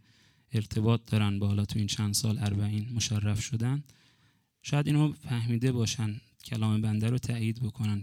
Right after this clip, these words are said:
که یک ارادت ویژه‌ای هم توی عراق، توی فرهنگ عراق، یه ارادت خیلی ویژه‌ای هست به حضرت ام البنین، یعنی یه کم ویژه تر، خاص تر. یعنی معروفه در عراق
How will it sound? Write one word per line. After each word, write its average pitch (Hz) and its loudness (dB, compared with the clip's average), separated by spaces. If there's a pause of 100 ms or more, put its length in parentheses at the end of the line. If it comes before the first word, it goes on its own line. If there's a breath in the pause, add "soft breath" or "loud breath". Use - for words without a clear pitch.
که 135 -6
یک 147 -2
ارادت 123 2
ویژه‌ای 135 2
هم 151 2
توی 147 0
عراق، 120 -2
توی 120 -2
فرهنگ 110 0
عراق، 120 0
یه 139 0
ارادت 123 0
خیلی 113 -2
ویژه‌ای 113 2 (760 loud breath)
هست 143 2
به 131 2
حضرت 110 0
ام 104 2
البنین، 101 0
یعنی 107 0
یه 113 0
کم 120 -2
ویژه 101 0
تر، 110 0
خاص - -2
تر. - -4 (1400 soft breath)
یعنی 120 2
معروفه 120 0
در 117 -4
عراق 120 0